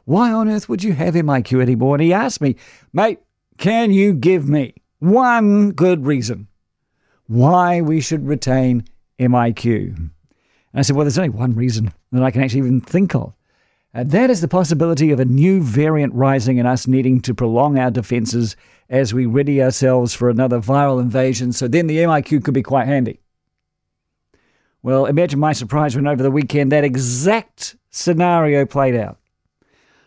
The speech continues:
Omicron was discovered. Nations immediately prevented flights from Southern Africa. Australia and Scott Morrison, the great opener-uppers,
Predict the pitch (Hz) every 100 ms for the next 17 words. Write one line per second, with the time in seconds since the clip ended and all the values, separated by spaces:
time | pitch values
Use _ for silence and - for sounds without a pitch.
0 | - 202 233 196 180 202 202 196 196 170
1 | 160 151 143 156 120 - 76 80 - _
2 | _ _ _ _ _ _ _ - 147 196
3 | 214 202 202 175 180 196 190 175 170 151
4 | 165 160 139 156 151 143 151 143 139 131
5 | 110 98 107 101 _ _ _ _ _ _
6 | 135 127 - 214 233 226 226 220 185 123
7 | - - 214 180 202 202 190 185 131 190
8 | 208 - 202 233 233 226 190 190 202 -